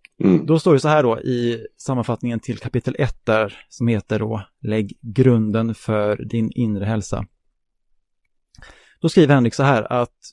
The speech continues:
Speaker 2: ehm, att man då,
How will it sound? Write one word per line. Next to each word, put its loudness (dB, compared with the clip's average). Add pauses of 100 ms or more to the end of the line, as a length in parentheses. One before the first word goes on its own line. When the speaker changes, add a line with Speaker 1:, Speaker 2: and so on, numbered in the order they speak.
(160)
Speaker 2:
ehm, -2 (560)
att -4
man -2
då, 4